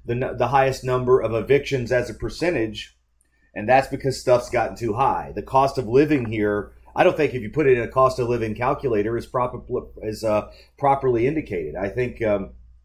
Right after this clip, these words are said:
the, the prices here have gotten to be quite, uh, northeastern, if you will. Some of the data here on this, uh,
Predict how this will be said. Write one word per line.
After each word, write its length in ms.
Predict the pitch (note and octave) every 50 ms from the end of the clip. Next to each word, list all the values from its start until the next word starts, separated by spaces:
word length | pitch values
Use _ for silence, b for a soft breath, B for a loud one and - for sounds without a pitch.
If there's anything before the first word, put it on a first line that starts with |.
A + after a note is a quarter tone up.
| _ _ _ _ _ _ _ _ _ _ -
the, 140 | G#2 - -
the 120 | - A#2+
prices 460 | - - B2+ C3 C3+ B2+ - B2 A2
here 400 | - B2 B2 B2 B2 A#2 - b b b b b b -
have 180 | A2+ A#2 - -
gotten 240 | B2+ B2 B2 A#2
to 60 | A#2+ A#2
be 520 | G#2 B2 A#2+ A#2+ A#2 A2+ A2 G#2+ G#2 - -
quite, 540 | - - B2+ B2+ C#3 C#3 C#3 C3+ C3+ - - - _ _ _ _ _ _ _ _ _ _ _ -
uh, 640 | A2+ A#2 A2+ A2 A2 G#2+ G#2+ G#2+ G#2 G2+ G#2 - A2+
northeastern, 800 | A2+ B2 C#3+ D3 C#3 - C#3+ C#3 - - - G#2+ F2 - - - -
if 180 | - G2+ G2 -
you 140 | G2+ F#2 F2
will. 260 | F2 D#2+ D#2 - - - - - - - _ _ _ _ _ _ _ _ _ _ _ _ _ _ - - -
Some 240 | - - G3 G#3+ A#3
of 160 | G#3 - -
the 80 | C#3+
data 500 | B2 G2+ - A#2+ B2+ C#3+ D3 B2+ G#2 F2+ -
here 200 | F#2+ F#2 F2 D#2+ - - - - - - _ _ _ _ _ _ _ - -
on 260 | - B2 B2+ A#2+ B2
this, 340 | C3+ C3 B2 - - - -
uh, 360 | B2+ A#2 A2+ A2 A2 G2 -